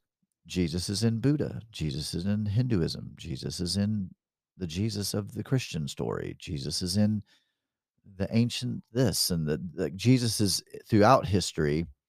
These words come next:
revealing himself in different ways to different people. And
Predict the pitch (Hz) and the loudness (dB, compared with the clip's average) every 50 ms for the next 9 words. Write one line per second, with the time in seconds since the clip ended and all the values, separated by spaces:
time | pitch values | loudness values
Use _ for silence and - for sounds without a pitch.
0 | _ - - _ _ - 87 90 87 107 120 123 120 110 98 92 101 92 85 - | _ -20 -20 _ _ -2 -2 2 4 4 6 6 6 4 6 4 4 4 4 2
1 | - 87 78 76 73 71 78 78 - - - 85 85 82 113 113 - 87 67 85 | 2 4 6 6 6 6 4 2 -2 -4 -2 -2 2 2 2 2 2 0 2 4
2 | 85 78 71 71 76 85 - - - 80 98 - - - - - 90 78 - - | 4 6 6 4 4 2 0 -2 -2 0 0 0 0 -2 -2 0 0 0 0 0
3 | - 64 60 64 76 85 _ _ _ _ _ _ _ _ _ _ _ _ _ - | 0 0 0 0 -2 -4 _ _ _ _ _ _ _ _ _ _ _ _ _ 0
4 | 101 101 101 98 95 | 2 4 4 4 0